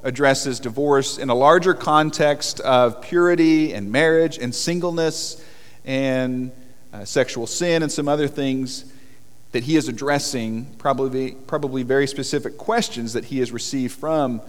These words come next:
the church in Corinth. And our purpose this morning is not to give an exhaustive treatment of the issue of divorce and what the Bible has to say.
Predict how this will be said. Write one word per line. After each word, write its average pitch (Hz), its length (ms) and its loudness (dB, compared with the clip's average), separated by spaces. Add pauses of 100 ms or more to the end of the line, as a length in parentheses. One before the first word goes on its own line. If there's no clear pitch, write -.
(340)
the - 40 -14
church - 600 -6 (400)
in 113 120 -12
Corinth. 104 600 -6 (720)
And 143 100 2
our 180 140 10
purpose 180 320 4
this 160 160 -2
morning 160 400 2
is 135 160 0
not 160 300 4
to 156 80 -2
give 147 280 4
an 135 80 0
exhaustive 131 920 -2
treatment 156 680 -4 (1120)
of 131 180 2
the 135 140 2
issue 147 300 2
of 123 120 2
divorce 147 540 2
and 135 80 -4
what 127 120 -2
the 113 80 -4
Bible 147 420 6
has 147 180 2
to 139 100 -4
say. 147 480 4